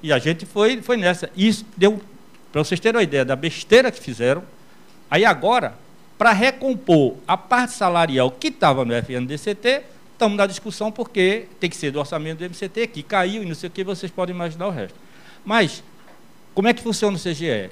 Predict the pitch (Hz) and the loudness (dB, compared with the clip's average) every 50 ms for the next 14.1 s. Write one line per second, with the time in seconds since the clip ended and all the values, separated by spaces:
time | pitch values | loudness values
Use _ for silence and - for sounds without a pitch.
0 | - - 165 185 170 156 131 - - - 151 123 113 107 104 - - - - - | -6 -2 -2 -2 -2 -2 -6 -6 -2 2 2 2 2 0 -4 -10 -16 -20 -20 -20
1 | - - - - - - - - - - - - - - - 135 135 143 135 - | -20 -20 -20 -20 -20 -20 -20 -20 -20 -20 -20 -20 -18 -12 -10 -8 -8 -8 -10 -10
2 | - - - 180 175 156 - - 113 107 - - - - - - - - - - | -6 -2 0 2 2 0 -2 -6 -14 -16 -16 -20 -20 -20 -20 -20 -20 -20 -20 -20
3 | - - 127 135 127 185 196 185 - - 151 156 185 220 - - - - - - | -16 -12 -8 -2 0 2 0 0 0 -4 -4 -4 -6 -8 -12 -18 -20 -20 -20 -20
4 | - - - 151 127 113 110 117 110 104 110 113 - 113 110 107 - - - 98 | -20 -10 -6 -4 -4 -4 -4 -6 -10 -12 -12 -16 -18 -18 -18 -18 -18 -18 -20 -20
5 | 95 92 92 92 - - - - 143 156 147 139 135 135 127 107 113 117 110 104 | -20 -20 -20 -20 -20 -20 -12 -6 -4 -2 -2 -2 -2 -4 -6 -10 -10 -10 -10 -12
6 | - 113 123 - - - - - - - - - - - 214 185 - - 196 202 | -14 -14 -16 -16 -16 -20 -20 -20 -20 -20 -20 -20 -12 -6 -6 -6 -4 -2 -2 -2
7 | 226 208 226 - - 160 147 - 151 143 - 160 151 170 214 220 - - - - | -2 -4 -4 0 2 2 2 0 -2 -8 -8 -6 -6 -4 -6 -6 -8 -14 -20 -20
8 | - - - 208 185 - - 247 240 240 - 143 135 127 - - - - - - | -18 -10 -8 -6 -4 2 4 2 4 4 4 2 2 0 -2 -10 -20 -20 -20 -20
9 | - - - - - - - - 247 262 226 - 180 156 131 117 110 107 - - | -20 -20 -20 -20 -20 -8 -2 2 2 4 4 4 4 4 4 4 0 -6 -14 -20
10 | - - - - - - - - 180 190 180 - 240 233 185 185 180 180 196 202 | -20 -20 -20 -20 -20 -12 -6 -4 -4 -2 -2 -2 -4 -2 0 0 0 0 -2 -6
11 | - 226 220 196 - 233 - 226 220 220 220 196 175 - - 226 202 - 247 233 | -6 -4 -6 -4 -6 -4 2 4 4 4 4 2 -8 -6 -4 -4 -4 -4 -4 -4
12 | 170 131 123 - - 101 - - - - - - - 254 226 - 240 226 208 165 | -4 -6 -6 -8 -12 -20 -20 -20 -20 -20 -18 -12 -10 -8 -4 0 0 0 0 0
13 | - 196 175 - - - 139 117 107 107 143 143 - - 165 175 175 160 104 98 | -6 -10 -10 -10 -8 -6 -6 -6 -6 -4 -6 -6 -6 -6 -10 -10 -8 -8 -10 -10
14 | 95 | -12